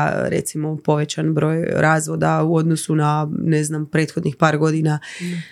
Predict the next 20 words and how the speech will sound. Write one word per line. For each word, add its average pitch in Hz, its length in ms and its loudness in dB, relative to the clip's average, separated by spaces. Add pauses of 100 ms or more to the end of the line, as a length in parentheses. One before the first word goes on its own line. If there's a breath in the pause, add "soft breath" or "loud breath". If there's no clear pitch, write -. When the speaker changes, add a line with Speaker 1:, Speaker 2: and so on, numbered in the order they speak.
(240 loud breath)
Speaker 1:
za 175 160 -4
par 208 220 2
stotina, 220 720 2
a 180 160 4
u 180 100 2
odnosu 208 440 2
na 160 360 2
recimo 170 380 0
dvije 180 240 2
sedamnaestu, 165 960 0
e, 160 120 2
sedam 170 400 -2
tisuća. - 520 -2 (460 loud breath)
<laughs> - 440 -8
Mislim, 202 280 2
stvarno 190 420 2
je 190 60 4
velika 185 340 2
brojka. 175 540 2 (600 loud breath)
E, 196 80 4